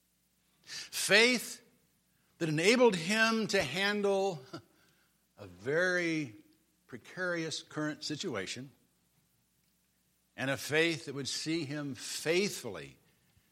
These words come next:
through the doors of death into eternal life. Paul was confident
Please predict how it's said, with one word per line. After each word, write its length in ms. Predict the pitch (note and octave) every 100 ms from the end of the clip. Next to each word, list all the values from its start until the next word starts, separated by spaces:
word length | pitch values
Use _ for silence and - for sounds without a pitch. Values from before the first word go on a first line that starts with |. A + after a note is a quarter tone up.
| _ _ _
through 340 | - - G#3+ B3+
the 100 | A3+
doors 360 | E3+ F3 E3
of 120 | E3 A2
death 400 | E2+ - - - _ _ _ _ _ _ _ _ _ _ _ _ _ _ G#2
into 240 | A2 A#2
eternal 320 | G#2 G#2 G2+
life. 140 | F2+ C2+ - _ _ _ _ _ _ _ _ _ _ _ _ _ _ _ _ _ _ _ _ _ _ -
Paul 340 | C3+ D#3+ E3
was 200 | C#3 -
confident 920 | - - C#3 D3 - D#2+ C#2 - -